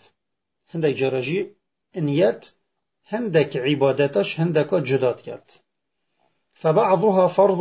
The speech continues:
عین و بعضها فرض کفایه. نکه نویش، نویجا نیورو فرض عینه.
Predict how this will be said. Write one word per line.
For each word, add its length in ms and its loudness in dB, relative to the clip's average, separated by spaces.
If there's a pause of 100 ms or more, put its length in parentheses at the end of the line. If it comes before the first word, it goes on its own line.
(120)
عین 500 2 (880)
و 120 -2
بعضها 540 0
فرض 400 -2
کفایه. 520 -2 (840)
نکه 460 -2 (500)
نویش، 720 4
نویجا 360 4
نیورو 340 2
فرض 260 2
عینه. 440 2